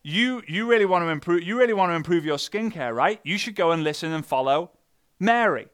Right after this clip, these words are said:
because Mary is, talks about it all the time and she gives some great tips." Here's why. You get a massive amount of goodwill and you can build a huge business on a amount of, massive amount of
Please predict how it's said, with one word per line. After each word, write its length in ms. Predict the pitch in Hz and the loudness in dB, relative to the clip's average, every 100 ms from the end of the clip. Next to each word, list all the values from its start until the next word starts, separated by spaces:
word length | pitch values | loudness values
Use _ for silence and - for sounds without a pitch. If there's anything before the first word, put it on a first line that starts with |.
| _ _ | _ _
because 240 | 135 156 | -8 -6
Mary 380 | 143 147 160 160 | -2 0 0 -2
is, 200 | 151 143 - _ _ _ _ - | -4 -8 -16 _ _ _ _ -4
talks 340 | 156 160 156 | 0 0 0
about 200 | 151 156 | 0 0
it 60 | 143 | 0
all 160 | 147 | -4
the 60 | 170 | -4
time 320 | - 247 160 | -2 0 0
and 80 | 113 | -2
she 120 | 135 | -8
gives 160 | 135 131 | -8 -6
some 140 | 151 | -6
great 220 | 135 131 | -6 -8
tips." 500 | - - - - - - _ - _ - | -6 -6 -6 -10 -14 -14 _ -20 _ 2
Here's 280 | 262 302 | 2 2
why. 280 | 240 285 320 - _ _ _ _ | 2 2 0 -4 _ _ _ _
You 400 | 135 160 294 330 | -10 -2 0 0
get 380 | - 226 233 - _ - | 2 2 2 -2 _ -6
a 120 | 165 | -2
massive 760 | 180 208 247 269 254 - 269 | -2 -2 -2 -4 -4 -4 0
amount 340 | 240 214 220 147 | 4 4 4 0
of 260 | 131 - | -6 -4
goodwill 680 | 185 190 151 131 123 175 - _ _ 139 | 2 2 0 -2 0 0 -4 _ _ -6
and 100 | 151 | -4
you 80 | 202 | -2
can 140 | 240 | -2
build 180 | 214 180 | 0 0
a 60 | |
huge 380 | 135 - 190 160 | -2 -6 -8 -4
business 280 | 160 156 170 | -6 -4 -6
on 100 | 135 | -4
a 20 | |
amount 260 | 127 135 127 | -2 -2 -2
of, 140 | 127 | -6
massive 300 | 143 139 143 | -4 -6 -6
amount 160 | 131 123 | -4 -4
of 100 | 117 | -6